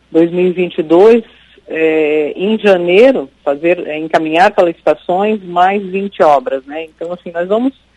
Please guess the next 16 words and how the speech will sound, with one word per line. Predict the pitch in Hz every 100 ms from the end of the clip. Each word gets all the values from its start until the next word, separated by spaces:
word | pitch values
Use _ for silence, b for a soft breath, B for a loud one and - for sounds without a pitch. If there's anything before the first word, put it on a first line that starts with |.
| _ _ -
avançando | 185 196 208 180 - 202 247 240 175
e |
trabalhamos, | 160 185 180 160 170 220 202
trabalhamos, | 180 160 170 196 190 175
andamos | 165 165 208 202 175 151 _ _ _ -
a | -
passos | - 185 208 190 165
largos, | 156 165 233 220 156
né, | 151 202 254
neste | 170 170 -
primeiro | 180 180 175 170
ano, | 185 214
pra | 202 202
poder | 202 180 190 190
dar | 180 175 _
conta, | - 190 233 247 240